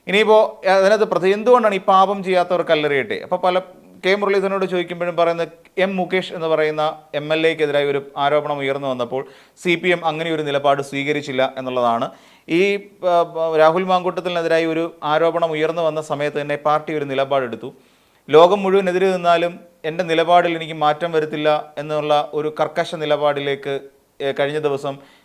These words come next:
നമ്മുടെ വി ഡി സതീശൻ എന്ന് പറയുന്ന യു ഡി എഫിൻ്റെ ചെയർമാനും പ്രതിപക്ഷ നേതാവും മാറിക്കഴിഞ്ഞത് നമ്മൾ കണ്ടതാണ്.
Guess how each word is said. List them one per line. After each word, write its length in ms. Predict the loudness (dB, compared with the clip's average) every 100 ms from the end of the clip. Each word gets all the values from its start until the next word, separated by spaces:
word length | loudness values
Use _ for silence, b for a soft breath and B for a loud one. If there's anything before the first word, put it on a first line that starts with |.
| b
നമ്മുടെ 340 | -4 0 2 0
വി 160 | -2
ഡി 120 | -4
സതീശൻ 380 | -4 -6 -6 -6
എന്ന് 120 | -4
പറയുന്ന 300 | 0 0 0
യു 180 | -4 -6
ഡി 100 | -6
എഫിൻ്റെ 380 | -8 -8 -8 -6
ചെയർമാനും 600 | -4 -2 -2 -2 -4 -6 -14 -10
പ്രതിപക്ഷ 340 | -6 -6 -6 -6
നേതാവും 500 | -4 -4 -4 -6 -6
മാറിക്കഴിഞ്ഞത് 540 | -4 -4 -6 -6 -8
നമ്മൾ 220 | -8 -10 -8
കണ്ടതാണ്. 380 | -6 -6 -8